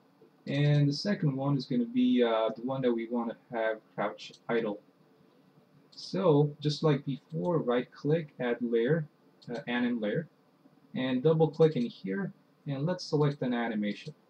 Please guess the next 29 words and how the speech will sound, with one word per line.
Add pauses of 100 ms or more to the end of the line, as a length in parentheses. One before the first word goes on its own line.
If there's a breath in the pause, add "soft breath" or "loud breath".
(460)
So
this
one
is
gonna (240)
be
a (120)
crouch
idle, (1500)
and
also
we're
gonna
make
that
loop. (1120)
And
let's
look
at
it
and
see
if
this
is
the
proper
one.